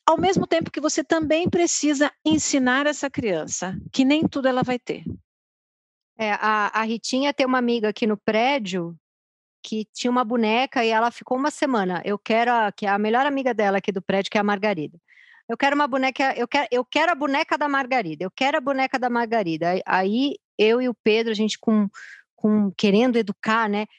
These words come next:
Speaker 2: "Não, mas a boneca é da Margarida, é, não é sua." E não era isso, ela tava só dizendo que ela quer uma,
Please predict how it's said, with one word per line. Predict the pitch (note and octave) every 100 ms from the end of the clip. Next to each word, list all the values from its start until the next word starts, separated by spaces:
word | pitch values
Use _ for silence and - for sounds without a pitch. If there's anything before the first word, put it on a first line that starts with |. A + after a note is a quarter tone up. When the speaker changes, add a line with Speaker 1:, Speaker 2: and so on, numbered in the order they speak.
| _
Speaker 2:
"Não, | A3+
mas | A#3 F3
a | E3+
boneca | F3 F3 G#3+ - F4+
é |
da | F4+
Margarida, | F#4 F#4+ G#4 B3+ C#4+ G#3 E3 C#3+ - _ _ _ _
é, | - D#3+ D3+ D3 - - F3+ _ _ _
não | - F3+ G3+
é | D#4
sua." | - - C#4 A3 E3+ D3 _ _ _ -
E |
não | F#4 A#4
era | B4
isso, | F#4 F#4+ G#4+ -
ela | C#4+
tava | E4+ E4
só | - G4
dizendo | F#4+ G#4+
que | A4
ela | B4 -
quer | F4 G4+
uma, | C5